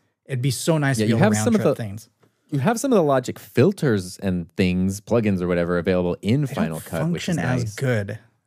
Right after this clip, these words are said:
Speaker 1: as they do
Speaker 2: They, they
Speaker 1: within
Speaker 2: don't function as
Speaker 1: Logic.
Speaker 2: good, and it, it kills me because Apple also has Motion, like, their version of After Effects, which is, like, fifty bucks one time. One month subscription to Adobe will buy you Motion forever, which also has Final Cut's real-time rendering. So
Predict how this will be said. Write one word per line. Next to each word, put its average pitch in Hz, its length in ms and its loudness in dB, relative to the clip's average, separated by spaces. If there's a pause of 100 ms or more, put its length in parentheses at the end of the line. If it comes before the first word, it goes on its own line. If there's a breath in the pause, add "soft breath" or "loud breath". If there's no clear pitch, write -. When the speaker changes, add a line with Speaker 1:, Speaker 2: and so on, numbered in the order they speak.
(140)
Speaker 1:
as 120 200 -4
they 120 100 -4
do 107 220 -4
Speaker 2:
They, 120 100 4
they - 40 -
Speaker 1:
within 139 160 4
Speaker 2:
don't 190 160 2
function 185 280 2
as 135 80 -2
Speaker 1:
Logic. - 40 -4
Speaker 2:
good, 139 180 6
and 139 120 2
it, 147 200 0
it 147 160 0
kills 214 280 4
me 180 120 4
because 135 320 0
Apple 135 360 2
also 113 300 0
has 95 220 0
Motion, 92 760 0
like, 85 220 -10
their 104 180 2
version 98 300 0
of 87 80 -2
After 98 260 -2
Effects, 87 380 -6 (220)
which 117 200 -2
is, 113 120 2
like, 113 180 2
fifty 107 380 0
bucks - 560 -10 (140)
one 110 300 2
time. 87 440 -4 (280)
One 170 340 4
month 160 300 4
subscription 135 640 -2
to 120 120 0
Adobe 110 320 2
will 101 140 0
buy 101 140 2
you 101 160 0
Motion 101 380 -2
forever, 98 640 -2 (340 soft breath)
which 120 180 0
also 156 360 2
has 131 200 0
Final 131 320 2
Cut's 117 300 -2
real-time 117 680 2
rendering. 98 460 0
So 95 420 0